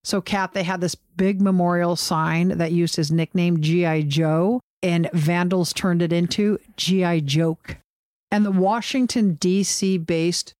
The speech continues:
Law Enforcement Officers Memorial Fund said Joe's name would no longer be etched onto a marble monument dedicated to fallen officers. In addition,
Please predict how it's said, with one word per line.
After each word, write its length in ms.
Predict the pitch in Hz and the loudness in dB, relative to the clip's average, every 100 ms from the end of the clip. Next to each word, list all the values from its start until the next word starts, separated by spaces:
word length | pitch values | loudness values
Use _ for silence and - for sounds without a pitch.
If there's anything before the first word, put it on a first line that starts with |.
| - | -2
Law 320 | 196 214 226 | 0 0 0
Enforcement 560 | 214 - 202 185 196 | -2 0 -2 -2 -2
Officers 480 | 175 180 208 208 190 | 0 -2 -2 -2 0
Memorial 500 | 180 170 170 175 196 | 2 2 2 2 0
Fund 460 | 190 226 220 226 - | -2 -2 0 -2 -4
said 300 | - 185 170 | -4 -2 -2
Joe's 400 | 151 180 180 180 | 0 2 2 0
name 240 | 180 180 | 0 2
would 180 | 175 165 | 0 0
no 240 | 170 175 180 | 2 2 2
longer 460 | 175 175 175 175 | 2 2 0 0
be 220 | 160 165 - | 0 -2 -2
etched 460 | 170 208 269 - - - | -4 -2 -4 -8 -10 -4
onto 340 | 185 202 220 | -2 0 -2
a 140 | 180 180 | 0 2
marble 480 | 170 165 185 202 226 | 2 2 0 0 2
monument 800 | 220 240 220 170 165 165 - | 2 2 2 2 0 -2 -4
dedicated 540 | 185 165 170 180 165 160 | -2 -2 0 0 0 0
to 80 | 160 | -4
fallen 320 | 165 156 156 | -2 0 0
officers. 800 | 160 165 160 - 90 92 - - _ _ _ _ _ | 0 -2 -4 -4 -4 -4 -6 -8 _ _ _ _ _
In 160 | 208 214 | 0 2
addition, 560 | 185 202 - 269 294 | 2 0 0 0 0